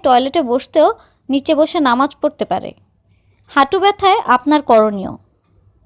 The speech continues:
হাঁটু ব্যথায় আপনার করণীয়, হাঁটুর তাপমাত্রা যদি স্বাভাবিকের চেয়ে বেশি হয়, তাহলে বরফ বা ঠান্ডা সেক দিবেন, আর হাঁটুর তাপমাত্রা যদি স্বাভাবিক থাকে, তাহলে গরম সেক দিবেন। হাঁটু ফোলা থাকলে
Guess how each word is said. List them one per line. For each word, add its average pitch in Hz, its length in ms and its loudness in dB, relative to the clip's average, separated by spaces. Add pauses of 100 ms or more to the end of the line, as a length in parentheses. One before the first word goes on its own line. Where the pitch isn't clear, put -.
(840)
হাঁটু 277 280 -2
ব্যথায় 381 480 2
আপনার 320 400 -2
করণীয়, 226 560 0 (460)
হাঁটুর 285 320 -2 (100)
তাপমাত্রা 339 540 0
যদি 330 320 -2
স্বাভাবিকের 311 640 -2
চেয়ে 330 240 -2
বেশি 269 220 -2
হয়, 294 240 2 (380)
তাহলে 311 300 2
বরফ 277 460 2
বা 269 140 2
ঠান্ডা 277 480 -2
সেক 208 340 -6
দিবেন, 190 280 -8 (580)
আর 226 160 2
হাঁটুর 240 380 -2
তাপমাত্রা 294 480 0
যদি 320 300 0
স্বাভাবিক 277 520 -2
থাকে, 349 280 -2
তাহলে 285 320 0
গরম 226 340 2
সেক 196 280 -8
দিবেন। 180 280 -12 (520)
হাঁটু 269 280 -2
ফোলা 320 280 2
থাকলে 349 360 0